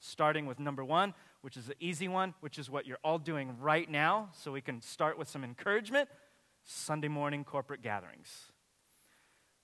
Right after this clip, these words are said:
This isn't just a fun cultural thing that we do because, like, that's an American thing to do. Like, this is actually really important.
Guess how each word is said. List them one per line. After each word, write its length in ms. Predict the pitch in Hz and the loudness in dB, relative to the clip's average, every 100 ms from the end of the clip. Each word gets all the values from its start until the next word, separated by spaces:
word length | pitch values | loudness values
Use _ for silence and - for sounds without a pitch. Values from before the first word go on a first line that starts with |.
| _ | _
This 200 | 202 - | 0 0
isn't 260 | 294 285 202 | 0 -2 -2
just 220 | 202 - | -2 -2
a 60 | 180 | -4
fun 400 | - 180 175 170 | 4 4 4 2
cultural 480 | 165 165 - 170 | -6 -8 -4 -4
thing 280 | 135 - 147 | -4 -4 -4
that 120 | 139 | -4
we 120 | 143 135 | -6 -6
do 240 | 131 127 | -4 -4
because, 380 | 131 - 131 120 | -6 -6 -6 -2
like, 180 | 131 117 - | -4 -4 -6
that's 180 | 135 - | -10 -6
an 80 | 127 | -6
American 420 | 120 123 120 117 | -2 -4 -4 -8
thing 200 | 123 113 | -8 -10
to 80 | 101 | -8
do. 320 | 135 123 101 117 | -6 -6 -8 -12
Like, 180 | 113 - | -12 -8
this 160 | 143 | -10
is 120 | 143 143 | -4 2
actually 400 | 143 - 147 127 | 2 0 -6 -6
really 680 | 123 139 139 135 135 131 - | -8 -4 -2 -2 -4 -6 -10
important. 580 | 127 - 113 110 90 | -16 -14 -10 -10 -12